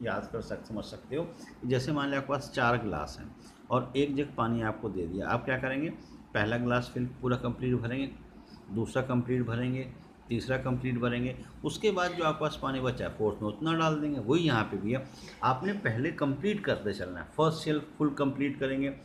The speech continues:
second shell फिर complete करेंगे, Last में पर जितना बचा है वो electron place कर दो, ख़त्म हो गया। ये इसे कहते हैं electronic configuration कहते हैं। अभी practice कराऊंगा और भी। उसके बाद बच्चों साथ साथ हम करते चलते हैं Hunt's rule।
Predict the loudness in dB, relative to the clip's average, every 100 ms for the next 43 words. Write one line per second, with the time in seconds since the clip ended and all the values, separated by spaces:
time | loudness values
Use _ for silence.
0 | -18 -20 0 2 4 2 2 -2 -2 -2
1 | 0 0 0 0 0 0 -2 -6 -10 2
2 | 4 4 2 -4 -4 -2 0 0 -2 0
3 | 0 4 2 2 -2 -2 -2 -2 -6 -10
4 | -6 -6 -6 -6 -8 -8 -8 -6 -4 -6
5 | -8 -2 2 2 -2 -6 -4 -6 -6 -8
6 | -8 -14 -20 -20 -4 0 0 0 -2 -2
7 | -2 -2 -2 0 -2 0 -2 -2 -2 -4
8 | -2 -2 0 -2 -2 -6 -2 -2 0 2
9 | 2 2 -2 -4 -10 -18 -18 -16 -8 -8
10 | -4 0 2 2 0 -4 -4 -4 -2 -2
11 | -2 -4 -6 -6 -4 -4 -6 -8 -6 -6
12 | -2 -2 -2 -6 -6 -6